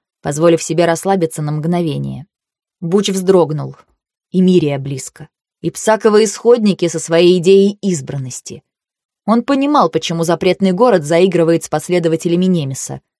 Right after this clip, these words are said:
Но все зашло слишком далеко. Слишком. Вестник ушел вчера, но ответа они так и не получили. «Второй юг»,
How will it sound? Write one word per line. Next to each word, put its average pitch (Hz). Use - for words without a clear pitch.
Но 165
все 151
зашло 151
слишком 147
далеко. 147
Слишком. -
Вестник 220
ушел 214
вчера, 214
но 185
ответа 180
они 175
так 160
и 175
не 165
получили. 147
«Второй 151
юг», 139